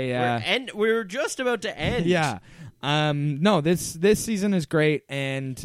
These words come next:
Speaker 2: um, there is so much to be happy about in the world, and I'm, I'm happy that you've made it through, um, this episode. And if you did like this episode and you do like us,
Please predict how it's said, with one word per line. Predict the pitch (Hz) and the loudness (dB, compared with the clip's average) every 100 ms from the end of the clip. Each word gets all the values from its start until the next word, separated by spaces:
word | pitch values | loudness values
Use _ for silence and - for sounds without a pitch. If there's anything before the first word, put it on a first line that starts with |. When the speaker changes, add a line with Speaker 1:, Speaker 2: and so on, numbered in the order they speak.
| - | -12
Speaker 2:
um, | 113 117 120 120 117 117 113 - | -8 -4 -2 -2 -2 -4 -6 -6
there | - 135 143 | 0 2 4
is | 147 156 139 - - - _ - | 4 2 0 -4 -12 -18 _ -8
so | - 156 | 0 2
much | 156 143 - - | 2 -2 -6 -10
to | - 123 | -6 -4
be | 123 127 | -4 -2
happy | 127 123 | -2 -2
about | 123 117 113 | -2 -2 -4
in | 90 | -4
the | |
world, | 107 107 104 101 92 - _ _ _ _ - | -6 -4 -4 -6 -12 -20 _ _ _ _ -10
and | 92 98 92 92 | -4 -2 -2 -4
I'm, | - 101 101 98 101 - | -4 -4 -2 -4 -8 -12
I'm | 101 104 101 | -6 -4 -4
happy | 98 95 107 | -4 -6 -4
that | 98 - | -4 -4
you've | 95 95 101 - | -6 -6 -8 -12
made | 101 98 | -8 -8
it | 92 | -10
through, | - 101 95 92 87 - | -10 -8 -8 -8 -10 -14
um, | 90 92 92 85 - | -14 -12 -12 -12 -10
this | 107 104 | -8 -6
episode. | 131 147 101 92 | -6 -4 -4 -2
And | 98 | -4
if | 110 | -4
you | 139 135 | -4 -2
did | 156 196 | -2 -2
like | 180 180 | -4 -4
this | 170 165 | -6 -6
episode | 151 151 131 | -6 -4 -4
and | 113 | -4
you | 107 98 - - - _ _ _ - | -6 -6 -10 -20 -20 _ _ _ -2
do | 131 | 0
like | 123 110 104 - | 2 0 -4 -8
us, | 110 101 80 | -6 -4 -6